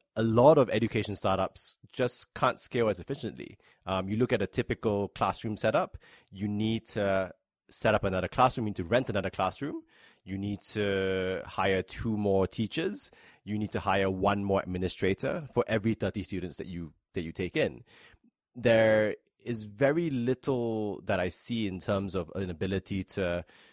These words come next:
service three hundred students while sort of gaining any real efficiencies. Um, so, so that's sort of a challenge that I see with most of them. But, you know, that doesn't mean that they're not successful businesses. You,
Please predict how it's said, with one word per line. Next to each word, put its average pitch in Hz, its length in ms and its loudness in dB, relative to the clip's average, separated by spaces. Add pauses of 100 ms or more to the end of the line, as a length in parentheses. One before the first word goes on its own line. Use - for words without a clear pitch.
(220)
service 101 680 0
three 113 220 -4
hundred 117 300 -2
students - 720 -6 (180)
while 95 360 2
sort 95 200 -6
of 90 160 -12
gaining 101 420 0
any 90 200 -4
real 90 220 -2
efficiencies. 82 840 -8 (360)
Um, 87 460 0
so, - 200 -2
so 135 160 0
that's 143 260 8
sort 147 120 0
of 107 80 -6
a 95 40 -2
challenge 98 500 -2
that 92 100 -2
I 87 100 2
see 98 300 -4
with 90 180 -4
most 87 240 -6
of 110 120 -6
them. 185 220 -6 (420)
But, - 180 6 (200)
you 208 100 -2
know, 202 80 0
that 220 160 4
doesn't 160 300 2
mean 160 260 2
that 101 120 -2
they're 95 100 -2
not 113 240 2
successful 95 420 -6
businesses. 95 640 -4
You, 98 400 0